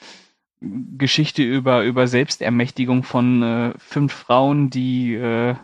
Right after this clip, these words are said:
ja, weiß ich nicht, gegen... Äh, toxische Männlichkeit <laughs> ankämpfen, gegen,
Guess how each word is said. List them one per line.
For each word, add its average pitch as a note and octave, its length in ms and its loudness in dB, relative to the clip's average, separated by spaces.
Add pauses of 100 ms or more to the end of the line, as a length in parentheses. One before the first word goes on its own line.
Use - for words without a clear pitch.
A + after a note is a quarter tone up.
(140)
ja, G#2 160 -4
weiß A2+ 160 0
ich A2+ 100 -2
nicht, - 360 -4 (100)
gegen... A#2 380 4
Äh, A2+ 280 -4 (720)
toxische C3+ 420 -2
Männlichkeit B2+ 600 0 (1120)
<laughs> - 240 2 (920)
ankämpfen, C3+ 580 0
gegen, C#3 280 -2